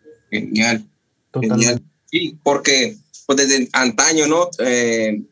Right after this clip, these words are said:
Speaker 1: eh, y te, te dice aquí, por ejemplo, la fuente que tengo, que desde un inicio, pues, la gente, pues, no, <laughs> mejor destilaba ahí mismo y huía de, de los recolectores de impuestos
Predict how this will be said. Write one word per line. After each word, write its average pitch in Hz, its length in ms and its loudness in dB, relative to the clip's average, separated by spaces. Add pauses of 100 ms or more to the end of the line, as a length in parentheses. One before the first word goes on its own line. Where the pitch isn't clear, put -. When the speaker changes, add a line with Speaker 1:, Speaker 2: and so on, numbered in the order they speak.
(220)
Speaker 1:
eh, 113 320 -2
y 120 160 -2
te, 113 200 0
te 110 160 0
dice 123 720 0
aquí, 110 240 -4
por 117 140 0
ejemplo, 110 220 -2
la 123 100 0
fuente 113 300 -2
que 113 100 -4
tengo, 123 420 -2 (1300)
que 131 80 2
desde 131 260 2
un 143 80 2
inicio, 156 540 2
pues, 170 380 0 (840)
la 143 160 0
gente, 151 760 0 (180)
pues, 127 320 -2
no, 123 280 -2 (300)
<laughs> - 300 -18
mejor 147 400 0
destilaba 143 540 0
ahí 151 140 2
mismo 147 460 -2
y 139 100 0
huía 120 380 0
de, 113 420 -2
de 107 100 -2
los 110 100 -2
recolectores 110 460 -2
de 143 60 -2
impuestos 147 560 -2